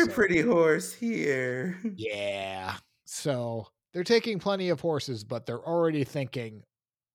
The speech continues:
Speaker 1: "We need a backup plan just in case." The party leave the Salish on September tenth, and by September fourteenth, it has already rained, hailed,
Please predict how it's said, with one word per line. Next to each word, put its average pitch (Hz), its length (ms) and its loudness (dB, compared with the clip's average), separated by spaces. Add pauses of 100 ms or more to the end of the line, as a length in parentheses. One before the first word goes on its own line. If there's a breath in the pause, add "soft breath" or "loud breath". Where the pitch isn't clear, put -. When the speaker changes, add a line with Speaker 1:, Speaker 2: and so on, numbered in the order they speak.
(180)
Speaker 1:
"We 127 220 -8
need 117 220 -10
a 98 60 -10
backup 101 520 -10
plan - 380 -20 (260)
just 107 340 -14
in 85 100 -20
case." - 400 -20 (520)
The 131 80 -8
party 254 260 0
leave 220 240 0
the 180 80 -6
Salish 160 400 0
on 143 80 -6
September 147 460 -8
tenth, 101 580 -14
and 123 160 -8
by 117 140 -8
September 220 500 -6
fourteenth, 175 880 -8
it 123 100 -4
has 139 140 0
already 143 280 -2
rained, 208 540 -6 (180)
hailed, 165 540 -4